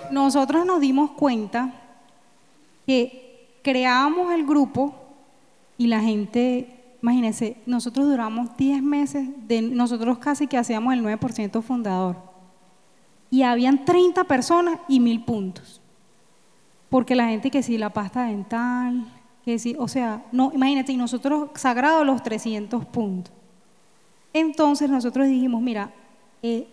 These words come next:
tenemos que enseñarle a las personas", porque nosotros sabíamos, bueno, yo, yo todavía en ese momento, yo duré, para mí mi primer año en el negocio fue aprender,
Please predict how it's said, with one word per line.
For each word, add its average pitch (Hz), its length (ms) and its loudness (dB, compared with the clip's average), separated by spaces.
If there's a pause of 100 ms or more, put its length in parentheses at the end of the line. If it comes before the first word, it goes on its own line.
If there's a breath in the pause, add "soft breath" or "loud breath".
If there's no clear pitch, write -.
(100)
tenemos 247 540 0
que 294 120 -4
enseñarle 277 840 -2
a 254 80 -4
las 254 160 -4
personas", 240 800 -4 (840)
porque 240 220 -4
nosotros 277 420 0
sabíamos, 262 840 -2 (380)
bueno, 196 300 -8 (480)
yo, 214 100 -10
yo 208 200 -4
todavía 220 320 4
en 226 100 -2
ese 254 200 0
momento, 226 380 0
yo 220 180 4
duré, 247 280 2 (340 loud breath)
para 254 220 4
mí 262 140 2
mi 302 140 6
primer 277 360 4
año 349 320 4
en 311 100 0
el 269 100 2
negocio 285 420 2
fue 254 160 4
aprender, 269 560 2